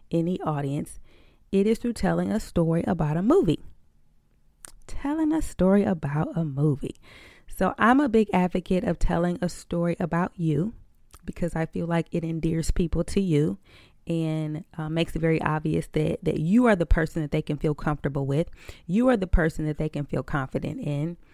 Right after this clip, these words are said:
You are the person that they can buy from, they can listen to, all that stuff. So that's why I, I kinda lean that way. But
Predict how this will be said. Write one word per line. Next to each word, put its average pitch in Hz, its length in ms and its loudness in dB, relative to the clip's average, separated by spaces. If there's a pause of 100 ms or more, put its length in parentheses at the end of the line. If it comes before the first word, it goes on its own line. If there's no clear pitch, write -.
(340)
You 190 140 4
are 214 40 6
the 190 100 -2
person 180 340 4
that 151 100 -4
they 156 100 -2
can 139 200 -6
buy 170 280 -2
from, 185 300 -2
they 160 80 -4
can 143 220 -8
listen 165 260 -4
to, 170 180 -4
all 156 220 0
that - 180 -6
stuff. - 320 -8
So 151 120 -4
that's 202 260 2
why 175 480 0
I, - 60 -4
I 165 40 -2
kinda 175 400 -2
lean 165 320 -2
that 151 220 0
way. 180 240 -4 (180)
But - 460 -6